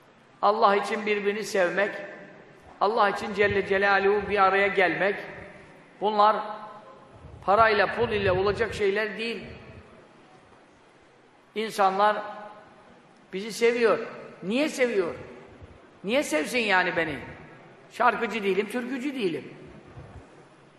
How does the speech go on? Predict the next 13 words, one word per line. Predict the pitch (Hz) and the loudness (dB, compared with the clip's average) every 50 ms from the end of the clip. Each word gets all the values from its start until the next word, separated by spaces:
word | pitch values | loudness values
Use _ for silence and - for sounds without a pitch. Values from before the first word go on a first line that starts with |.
| _ _ - | _ _ -8
Futbolcu | - - 226 233 226 233 233 226 214 196 226 196 | -2 -2 -2 2 4 6 6 6 6 2 0 0
değilim. | 208 208 190 175 170 175 185 - - - - - - - - - - - - - - - - - - - - - | 0 0 0 0 0 -2 -4 -8 -14 -16 -18 -18 -20 -20 -20 -20 -20 -20 -20 -20 -20 -20 -20 -20 -20 -20 -12 -6
Yani | 139 143 151 156 143 - - | -4 -4 -4 -4 -8 -8 -8
b-, | - - - 151 151 | -10 -10 -8 -4 0
beni | 170 175 190 196 185 | 0 0 0 -2 -2
sevmenin | - 208 196 202 196 196 196 208 196 190 | 0 0 0 2 2 0 -2 -2 -4 -4
bir | 196 | 2
manası | 196 196 190 196 196 190 190 185 - 226 | 4 6 6 6 6 4 4 4 0 2
yok. | 262 294 262 - - - - - - - - - - - - | 6 6 6 6 4 -2 -8 -10 -10 -12 -14 -16 -6 2 4
Ancak | 175 202 220 208 185 185 214 214 - | 4 4 4 4 2 2 2 4 4
Allah | 180 170 175 202 220 214 | 4 4 6 6 6 4
için | 202 - - 196 | 4 2 -2 0
olabilir. | 180 170 165 160 156 151 147 143 123 | 0 2 4 4 2 2 0 -4 -4